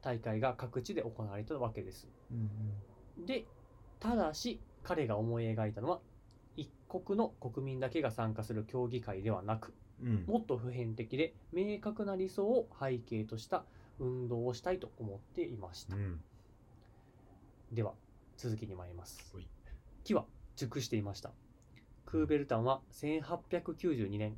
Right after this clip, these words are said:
Speaker 1: 十一月二十五日、
Speaker 2: うん。
Speaker 1: フランススポーツ連盟創立五周年記念式典で講演。
Speaker 2: うん。
Speaker 1: 初めて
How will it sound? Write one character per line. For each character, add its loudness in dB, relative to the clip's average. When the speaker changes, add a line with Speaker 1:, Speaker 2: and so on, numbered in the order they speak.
Speaker 1:
十 0
一 -2
月 -2
二 0
十 -2
五 -12
日、 -12
Speaker 2:
う -4
ん。 -6
Speaker 1:
フ -2
ラ 4
ン -2
ス -2
ス -14
ポ 2
ー -4
ツ -6
連 2
盟 -2
創 0
立 -2
五 0
周 0
年 2
記 -4
念 0
式 -10
典 -6
で 0
講 0
演。 0
Speaker 2:
う -4
ん。 -6
Speaker 1:
初 -2
め 2
て 2